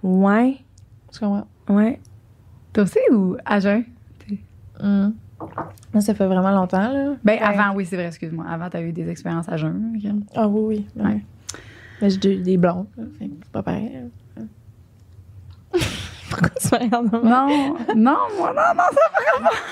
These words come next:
Speaker 1: Et même.
Speaker 3: J'étais dans ma tête. J'étais vraiment dans ma
Speaker 2: Mm-mm.
Speaker 3: tête. Je suis vraiment
Speaker 1: Tu penses à
Speaker 3: contente
Speaker 1: quoi ?
Speaker 3: de t'avoir reçu. Pour vrai, je capote. Je capote,
Speaker 2: Ah, ça
Speaker 3: euh,
Speaker 2: fait-tu une heure ? Ouais,
Speaker 3: ça
Speaker 2: hein ?
Speaker 3: fait, ouais, ça fait une heure, mais, euh, je suis vraiment contente. Puis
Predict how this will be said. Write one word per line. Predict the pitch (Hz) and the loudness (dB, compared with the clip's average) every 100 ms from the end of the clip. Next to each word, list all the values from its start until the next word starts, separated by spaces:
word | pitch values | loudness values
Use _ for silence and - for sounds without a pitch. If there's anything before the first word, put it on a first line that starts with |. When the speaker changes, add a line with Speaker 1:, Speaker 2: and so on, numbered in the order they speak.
| - - - _ - | -10 -8 -10 _ -4
Speaker 1:
Et | 294 | 0
même. | 240 226 269 262 | 2 2 -2 -6
Speaker 3:
J'étais | - - 311 | -4 0 4
dans | 320 | 4
ma | 320 311 | 4 2
tête. | 311 359 392 359 262 - | 2 2 2 0 -6 -12
J'étais | 240 - 233 | -8 -2 0
vraiment | 254 285 | 0 0
dans | 339 269 | 0 0
ma | 240 | 0
Speaker 2:
Mm-mm. | 240 | 0
Speaker 3:
tête. | 262 262 185 | -2 -2 -4
Je | - | -10
suis | - 208 | -8 -6
vraiment | 208 240 262 | -2 0 2
Speaker 1:
Tu | 269 | 2
penses | 233 196 | 0 0
à | 208 | 0
Speaker 3:
contente | 208 | 2
Speaker 1:
quoi ? | 202 | 2
Speaker 3:
de | 190 196 | 2 2
t'avoir | 190 190 185 | 0 0 0
reçu. | 180 180 - | 0 -2 -2
Pour | 202 | -2
vrai, | 180 | 0
je | 202 | -2
capote. | 190 175 175 240 - | -2 -4 -4 -6 -10
Je | - | -4
capote, | 185 185 185 | -2 0 0
Speaker 2:
Ah, | 185 | 2
ça | 226 | 2
Speaker 3:
euh, | |
Speaker 2:
fait-tu | 220 220 - | 2 0 -2
une | 226 | -2
heure ? | 226 254 269 | 0 -2 -2
Ouais, | 233 | -2
Speaker 3:
ça | 240 | 0
Speaker 2:
hein ? | 240 | 2
Speaker 3:
fait, | 180 175 | 0 0
ouais, | 175 185 185 | 0 0 0
ça | 180 | -4
fait | - 190 | 0 2
une | |
heure, | 185 196 | 4 4
mais, | 208 180 175 - - - - - - | 4 2 0 -6 -18 -20 -20 -8 0
euh, | 185 175 175 170 175 | 2 2 2 4 2
je | 170 | 2
suis | 175 - 190 185 190 | 0 -2 0 0 2
vraiment | 190 185 214 | 2 2 2
contente. | 180 175 208 226 | 0 2 2 0
Puis | - 208 208 | 2 2 2